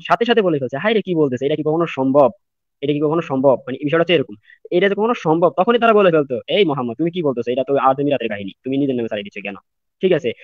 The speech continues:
এবং আবু বকরের যে প্রশ্ন বলতেই না, ঠিক আছে? যে, আম-, ওই তারা বলতে এরকম ভাবে যে, "আরদ মিরাজ যে ঘটনা বলতেছে, এই ঘটনা দেখ তোমাদের মোহাম্মদও বলতেছে।"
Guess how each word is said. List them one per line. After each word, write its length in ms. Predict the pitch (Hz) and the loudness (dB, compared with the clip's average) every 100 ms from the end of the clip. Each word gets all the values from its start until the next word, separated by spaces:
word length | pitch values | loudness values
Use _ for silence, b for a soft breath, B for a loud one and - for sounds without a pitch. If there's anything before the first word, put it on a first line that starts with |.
| b | b
এবং 160 | 139 175 | 2 4
আবু 120 | 185 | 4
বকরের 280 | 190 233 233 | 2 4 2
যে 80 | 226 | 2
প্রশ্ন 200 | 196 196 180 | 0 -2 2
বলতেই 320 | 226 226 214 | 2 6 6
না, 100 | 147 | 6
ঠিক 140 | 170 | 2
আছে? 140 | 202 135 | 0 0
যে, 80 | 120 131 151 - | -2 -2 -2 -2
আম-, 200 | 156 - | -2 -2
ওই 100 | 143 135 - | -6 -6 -2
তারা 160 | 170 202 | 2 4
বলতে 140 | 214 | 4
এরকম 200 | 220 180 | 4 4
ভাবে 180 | 143 123 - - | 4 2 -2 -2
যে, 100 | 151 | 2
"আরদ 180 | 147 165 | 2 2
মিরাজ 180 | 202 | 0
যে 80 | 190 | 2
ঘটনা 180 | 165 196 | 2 2
বলতেছে, 260 | 196 208 190 | 0 0 0
এই 80 | 165 | 2
ঘটনা 200 | 180 180 | 2 2
দেখ 120 | 151 | 0
তোমাদের 240 | 143 147 147 | 0 -2 -2
মোহাম্মদও 340 | 135 135 135 | 0 0 2
বলতেছে।" 300 | 151 127 - | 2 2 -6